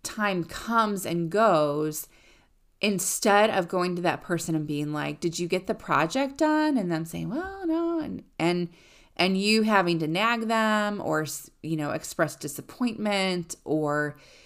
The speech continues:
you know, there's a lot of, like, emotional baggage that can come with that. It's more compassionate to just say, "Okay, well, uh, you know, that was your choice." And now here's the, here's the result of that choice.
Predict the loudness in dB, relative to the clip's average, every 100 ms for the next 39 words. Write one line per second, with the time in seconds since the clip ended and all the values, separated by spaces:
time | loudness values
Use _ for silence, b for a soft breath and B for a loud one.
0 | B B -2 2 2 2 0 0 4 2
1 | 2 -4 -2 -2 0 -2 -4 -4 -4 -4
2 | -4 -2 -2 -4 -6 -8 -6 -8 -8 -8
3 | -6 -4 -6 -4 -2 -2 -4 -10 B B
4 | B -2 0 0 0 2 -2 -2 -2 -2
5 | -2 -2 -4 -2 0 0 0 2 2 2
6 | 0 0 0 0 0 2 4 2 -6 _
7 | _ _ _ -2 0 2 2 0 -2 0
8 | 0 0 -2 -4 2 2 4 2 -2 -6
9 | -12 B B B 0 2 4 4 4 0
10 | 0 -2 -6 -8 _ -6 0 0 0 0
11 | 2 0 -2 -8 -10 -10 -8 -8 -8 -10
12 | -10